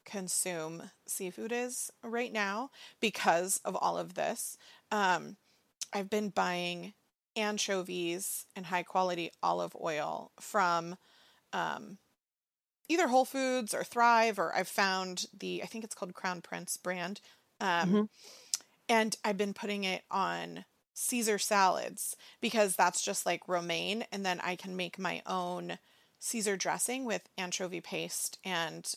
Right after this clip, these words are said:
Speaker 1: like, homemade mayonnaise and just garlic. And, um,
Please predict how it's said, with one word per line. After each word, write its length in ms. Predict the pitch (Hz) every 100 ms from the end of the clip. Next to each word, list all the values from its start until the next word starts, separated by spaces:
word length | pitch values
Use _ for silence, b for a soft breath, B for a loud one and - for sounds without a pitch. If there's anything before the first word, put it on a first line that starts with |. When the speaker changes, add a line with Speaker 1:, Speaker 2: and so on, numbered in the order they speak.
| -
Speaker 1:
like, 160 | 175 -
homemade 380 | 185 185 170 185
mayonnaise 460 | 160 170 185 196
and 140 | - 185
just 200 | 180 -
garlic. 460 | - - 302 - B B B B -
And, 500 | 214 196 190 185 175 -
um, 460 | 190 175 151 147